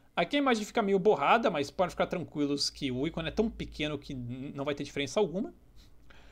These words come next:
Então a gente configura o nome da companhia, o nome do jogo, a versão e seu ícone.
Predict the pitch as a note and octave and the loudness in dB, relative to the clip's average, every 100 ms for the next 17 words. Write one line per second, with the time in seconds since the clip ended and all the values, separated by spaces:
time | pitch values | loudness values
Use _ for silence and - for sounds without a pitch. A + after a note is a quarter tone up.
0 | - - D4+ D4+ D4 C#4+ D#4+ D4 A3+ F#3 | -20 -2 0 0 0 0 2 4 6 6
1 | F3 F#3+ G3+ G3 A3+ C#4+ B3+ B3+ B3 A#3 | 4 0 0 0 -2 0 0 2 2 4
2 | G#3+ F3 F3 F3 D3 D3+ C#3 C#3 C3+ C#3+ | 4 2 -2 -2 0 0 0 0 0 -4
3 | - B2 A#2 F3 C4 C4 F#4 | -4 -8 -6 -4 -2 -2 -6